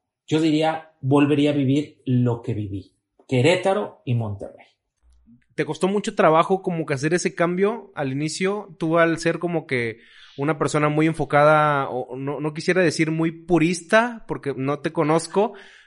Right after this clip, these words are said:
Speaker 2: pero siento como, a como lo describiste, que eras muy, muy, muy matado, muy metido en, en, en la teoría.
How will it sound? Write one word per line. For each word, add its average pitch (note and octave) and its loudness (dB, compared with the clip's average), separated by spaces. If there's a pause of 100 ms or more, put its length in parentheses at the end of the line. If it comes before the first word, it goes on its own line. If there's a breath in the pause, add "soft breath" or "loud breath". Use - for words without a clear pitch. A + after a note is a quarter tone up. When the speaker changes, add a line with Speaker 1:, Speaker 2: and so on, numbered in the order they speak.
(180 loud breath)
Speaker 2:
pero C#3+ 2
siento D#3 -2
como, D3 -2
a C3+ 2
como C#3+ -2
lo C3+ 2
describiste, C#3 -2
que D#3 0
eras D#3 2
muy, D#3 2
muy, D#3+ 2
muy D3 0
matado, D#3 4
muy D3 -4
metido D3 -2
en, A#2+ -4 (360 loud breath)
en, B2 -2
en B2+ -4
la B2 0
teoría. C#3 2